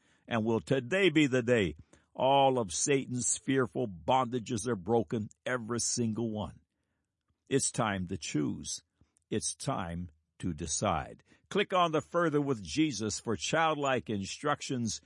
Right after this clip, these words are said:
and immediate entry into the invisible kingdom of God. Now for today's subject.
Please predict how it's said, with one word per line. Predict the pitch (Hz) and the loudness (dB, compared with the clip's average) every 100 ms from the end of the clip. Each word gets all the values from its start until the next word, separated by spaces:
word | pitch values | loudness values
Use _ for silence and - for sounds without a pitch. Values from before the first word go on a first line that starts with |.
| _ _ - | _ _ -2
and | 117 | 0
immediate | 117 127 190 185 185 - | 0 0 -2 2 2 4
entry | 180 165 143 120 127 | 0 0 0 -2 0
into | 110 - 110 | -4 -4 -2
the | 113 113 | 0 0
invisible | 110 107 208 120 101 87 85 - | 0 0 2 2 0 -4 -8 -8
kingdom | - 180 127 135 | -2 -2 -2 -4
of | 127 101 | -6 0
God. | 113 87 80 76 _ _ _ - | 2 2 0 -6 _ _ _ -8
Now | 95 151 135 71 - - _ | -2 0 0 -4 -8 -20 _
for | 101 85 | -6 -4
today's | 90 87 85 - | -4 -2 -4 -2
subject. | 92 80 71 - | -4 -4 -8 -20